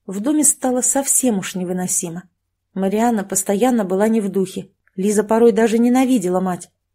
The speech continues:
Марианна полностью переключилась на воспитание дочери. Взрослой, семнадцатилетней дочери. Кому сказать, не поверят. Постоянные проверки,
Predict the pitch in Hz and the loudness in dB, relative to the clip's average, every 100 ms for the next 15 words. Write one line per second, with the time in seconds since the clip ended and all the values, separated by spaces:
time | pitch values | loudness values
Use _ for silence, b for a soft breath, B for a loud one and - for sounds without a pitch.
0 | _ - 190 208 214 214 208 - 240 196 | _ -4 0 2 2 0 -2 4 4 4
1 | 180 - 170 190 196 202 202 214 196 196 | -2 -6 -6 -4 -2 -4 -2 -2 -2 -2
2 | 185 196 - 202 190 185 190 196 196 185 | -4 -4 -4 -2 -2 -2 0 0 0 -4
3 | 175 - _ _ - 175 175 196 220 214 | -8 -12 _ _ -12 -8 -4 0 2 0
4 | - 185 196 - 208 214 247 - 220 226 | -2 -8 -4 -2 0 0 0 -2 -2 0
5 | 214 226 214 220 185 208 202 190 180 180 | 2 0 0 -4 0 -2 0 -4 -6 -8
6 | _ _ _ - 220 226 226 240 226 247 | _ _ _ -4 0 0 0 2 2 4
7 | 277 - 214 214 208 196 190 180 185 - | 2 0 -4 -2 0 0 0 0 -4 -10
8 | _ _ _ _ _ 185 - 196 175 214 | _ _ _ _ _ -6 -6 -4 -2 0
9 | 226 214 220 214 220 208 208 180 - 180 | 0 0 -2 -2 -4 0 -2 -2 -8 -12